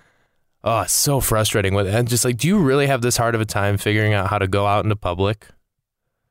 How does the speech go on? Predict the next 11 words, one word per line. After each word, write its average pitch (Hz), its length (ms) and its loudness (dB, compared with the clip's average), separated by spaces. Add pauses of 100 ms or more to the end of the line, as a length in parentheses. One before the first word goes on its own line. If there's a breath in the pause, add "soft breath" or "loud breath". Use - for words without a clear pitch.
(120)
I 135 80 -4
have 143 100 -2
a 120 60 0
personal 110 480 0
rule 101 320 4
about, 90 440 0
uh, - 280 -4 (840)
getting 110 300 0
people 101 260 0
free 95 280 -2
tickets. - 480 -6